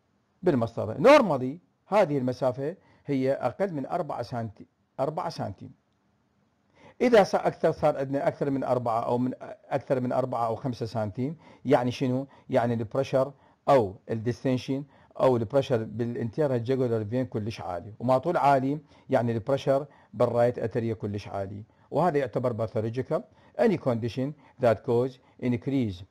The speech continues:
in right atrial pressure ممكن يسوي لنا increase الجاجولار فينوس بريشر، وبالتالي انه هذه احد الباث-، نقدر نقيس بيها البريشر بالرايت اتريا.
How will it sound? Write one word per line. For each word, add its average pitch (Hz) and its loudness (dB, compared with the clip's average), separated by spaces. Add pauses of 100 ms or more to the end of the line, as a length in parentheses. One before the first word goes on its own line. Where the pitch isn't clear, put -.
(180)
in 120 4 (100)
right 135 2
atrial 120 0
pressure 123 -2 (140)
ممكن 123 -4 (120)
يسوي 120 0
لنا 123 0
increase 123 -2
الجاجولار 110 0
فينوس 113 -2
بريشر، 117 -2 (340)
وبالتالي 117 2 (300)
انه 117 0
هذه 110 0 (300)
احد 151 0
الباث-، 117 -2
نقدر 117 0
نقيس 117 -6
بيها 113 -2 (260)
البريشر 107 0 (100)
بالرايت 104 0 (100)
اتريا. 107 -4